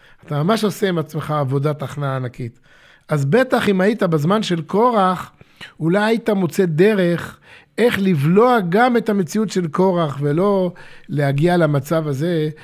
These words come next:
של מיתתו של קורח, ה-, ב-, במיתה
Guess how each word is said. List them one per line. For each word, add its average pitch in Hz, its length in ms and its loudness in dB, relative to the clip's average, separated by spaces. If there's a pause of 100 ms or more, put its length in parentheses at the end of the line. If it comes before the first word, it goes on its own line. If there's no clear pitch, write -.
(200)
של 139 200 -6
מיתתו 143 580 -2
של 143 220 -2
קורח, 131 600 -2
ה-, 123 200 -8
ב-, 120 280 -6
במיתה 135 560 -2